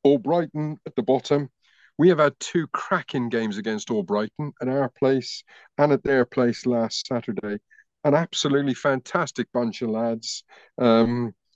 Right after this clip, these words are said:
Will captained Saturday. He wasn't there when it, they came to, uh, to ours. And Andy, the wicketkeeper, captained. You know, they're a lovely bunch of lads.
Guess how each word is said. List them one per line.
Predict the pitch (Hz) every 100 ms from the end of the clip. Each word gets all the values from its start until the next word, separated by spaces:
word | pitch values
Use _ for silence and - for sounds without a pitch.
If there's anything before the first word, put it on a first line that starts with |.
| _
Will | 135 160 156
captained | - 156 - 139 117
Saturday. | - 139 131 131 131 131 135 131
He | 135
wasn't | 143 139 139
there | 135 143
when | 117 113
it, | 120 -
they | 123
came | - 123 117 104 -
to, | 120 110 107 110 113
uh, | -
to | 123
ours. | 117 117 120 127 - _ _
And | 110 123
Andy, | 131 127 120 117
the |
wicketkeeper, | 120 135 - 123 123 113 107
captained. | - 117 - 127 120 - - - _ -
You | 131
know, | 120 120 - -
they're | 143 127
a |
lovely | 151 175 147
bunch | 127 120 -
of | 117
lads. | 107 113 117 -